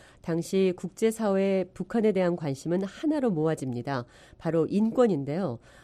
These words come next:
많은 나라 정상들이 북한 인권의 우려를 나타내는 연설을 했고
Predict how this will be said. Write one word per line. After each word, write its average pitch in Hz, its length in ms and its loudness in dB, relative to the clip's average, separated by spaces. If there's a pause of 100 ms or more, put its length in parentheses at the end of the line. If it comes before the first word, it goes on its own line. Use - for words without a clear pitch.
많은 190 320 2
나라 214 200 2
정상들이 185 760 0
북한 190 400 -4
인권의 202 540 2
우려를 175 420 0
나타내는 170 480 -2
연설을 151 420 -4
했고 202 520 -2